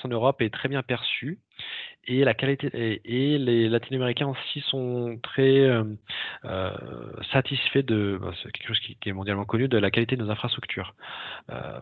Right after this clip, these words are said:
par exemple, euh, le train, c'est quelque chose qui les fait rêver. Euh, il faut savoir qu'en Amérique latine, euh, le train est quasiment inexistant.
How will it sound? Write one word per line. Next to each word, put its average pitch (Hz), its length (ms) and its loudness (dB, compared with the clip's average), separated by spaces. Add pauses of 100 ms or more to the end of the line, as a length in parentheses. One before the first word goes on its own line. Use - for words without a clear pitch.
par 92 100 0
exemple, 98 400 -2
euh, 85 580 0
le 104 120 -4
train, 131 340 4
c'est - 120 -10
quelque - 200 -4
chose 117 140 -2
qui - 100 -14
les 98 140 -2
fait 87 840 -4
rêver. 101 400 4 (480)
Euh, 92 120 -2
il 92 60 -4
faut - 100 -12
savoir 113 220 2
qu'en 104 120 -4
Amérique 101 300 -2
latine, 131 360 -6
euh, 98 320 -4 (180)
le 101 120 -4
train 127 260 -2
est 92 140 -2
quasiment 101 880 -6
inexistant. 107 480 -4